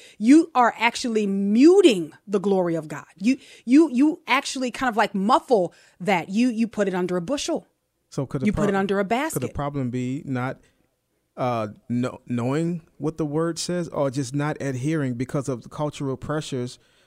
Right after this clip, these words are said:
Speaker 2: or,
Speaker 1: Mm.
Speaker 2: you know, around
Speaker 1: Mm-hmm.
Speaker 2: to capitulate to what's going on?
Speaker 1: Yeah.
Speaker 2: You know, because it's,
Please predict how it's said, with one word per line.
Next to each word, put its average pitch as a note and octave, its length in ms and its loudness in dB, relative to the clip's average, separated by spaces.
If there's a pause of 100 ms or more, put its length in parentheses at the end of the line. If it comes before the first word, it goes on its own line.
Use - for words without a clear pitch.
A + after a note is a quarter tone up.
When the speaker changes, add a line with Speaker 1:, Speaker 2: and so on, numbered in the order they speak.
(140)
Speaker 2:
or, G#3 260 2
Speaker 1:
Mm. E3+ 60 -4
Speaker 2:
you D#3 120 -2
know, A#2+ 440 -4 (120)
around B2+ 580 0
Speaker 1:
Mm-hmm. - 60 -16 (100)
Speaker 2:
to A#2+ 260 -4 (500)
capitulate B2 540 -2
to B2+ 100 -2
what's A#2+ 220 -2
going B2 300 0
on? A#2 400 -2
Speaker 1:
Yeah. F#3 340 -8
Speaker 2:
You D#3+ 120 0
know, D3 120 0
because C#3+ 420 0
it's, - 360 -6